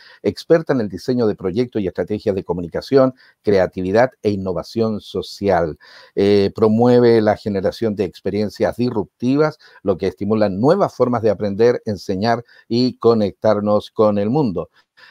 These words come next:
Ella imparte talleres de exploración creativa para grupos, organizaciones, empresas. Y hoy Carolina está aquí junto a nosotros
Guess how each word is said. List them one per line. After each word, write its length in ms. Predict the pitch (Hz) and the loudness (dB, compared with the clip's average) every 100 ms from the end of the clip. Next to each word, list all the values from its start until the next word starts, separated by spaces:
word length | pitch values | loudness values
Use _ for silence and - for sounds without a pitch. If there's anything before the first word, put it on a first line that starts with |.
| _ | _
Ella 380 | 107 117 117 113 | 0 2 2 2
imparte 420 | 104 113 107 110 | 0 -2 -2 -4
talleres 340 | 95 101 107 | -2 0 0
de 100 | 92 | 2
exploración 720 | 95 - - 101 95 - 113 110 | -2 -2 -2 2 0 0 -2 -2
creativa 560 | - 95 95 196 185 | 0 0 -2 -2 -2
para 200 | 104 98 | -2 -4
grupos, 340 | 92 185 170 110 | -2 -4 -2 -4
organizaciones, 880 | 98 101 92 101 - 170 156 - | -4 -10 -10 -12 -10 -8 -6 -8
empresas. 600 | 110 95 - 139 - 82 _ _ - _ | -10 -6 -2 -2 -4 -12 _ _ -20 _
Y 180 | 123 147 | -2 2
hoy 200 | 208 208 | 2 2
Carolina 560 | 160 139 139 165 175 | 0 0 0 -2 -4
está 300 | 160 - - | -6 -8 -2
aquí 260 | 101 - 104 | -2 -2 -8
junto 260 | - 101 98 | -6 -6 -4
a 40 | |
nosotros 540 | 104 - 175 147 139 | -4 -2 0 0 -2